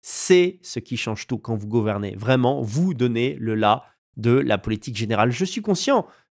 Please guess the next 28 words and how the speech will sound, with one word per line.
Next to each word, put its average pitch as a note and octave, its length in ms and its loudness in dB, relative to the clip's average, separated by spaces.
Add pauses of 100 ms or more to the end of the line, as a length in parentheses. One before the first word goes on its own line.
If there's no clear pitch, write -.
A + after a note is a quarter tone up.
évidemment, C3 340 2
des A#2 100 2
blocages C#3+ 520 4
qu'il - 80 0
y - 20 4
a A2+ 40 2
dans G#2+ 120 -2
les G#2 160 -4
institutions. F#3+ 580 0 (680)
Je B2+ 380 2
fais - 160 -4
partie - 240 0
de B2+ 60 -8
ceux D3+ 160 4
qui C3 120 -10
pensent C3 260 2
qu'un A#2 280 4
des A2+ 100 0
plus D#3+ 220 -2
grands D#3+ 240 4
problèmes C3 360 0
de A2+ 80 -2
ce - 120 -8
pays, B2 320 0 (280)
c'est C3+ 400 4
la A#2 120 2
fonction B2 400 -4
publique, B2+ 480 -2